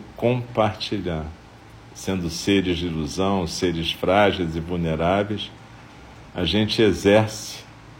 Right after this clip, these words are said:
dana, paramita, a doação e karuna, compaixão, cuidando uns dos outros e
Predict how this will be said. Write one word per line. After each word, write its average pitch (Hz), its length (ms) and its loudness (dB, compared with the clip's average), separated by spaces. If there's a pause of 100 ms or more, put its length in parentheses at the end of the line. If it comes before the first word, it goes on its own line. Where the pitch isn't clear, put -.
(320)
dana, 92 540 2 (100)
paramita, 80 720 -2 (580)
a 78 100 -2
doação 90 880 0
e 80 140 -2
karuna, 85 580 0
compaixão, 87 760 -4 (1400)
cuidando 107 560 2
uns 92 200 0
dos 82 300 -2
outros 101 760 2
e 98 320 0